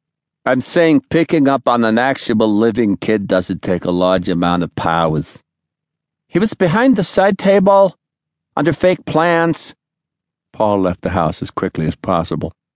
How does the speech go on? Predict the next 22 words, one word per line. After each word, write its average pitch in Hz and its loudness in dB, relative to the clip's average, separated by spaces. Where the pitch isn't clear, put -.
Out 143 0
in 202 0
the 123 2
graveyard, 98 0
they 85 -4
were 80 -4
filming 92 -2
the 78 -4
host, 78 -2
the 85 -4
main 95 0
ghost 85 -2
detective. 76 -4
His 151 0
name 156 2
was 98 0
Dennis. 80 -4
He - -6
wore 98 2
a 87 2
long 127 0
black 101 0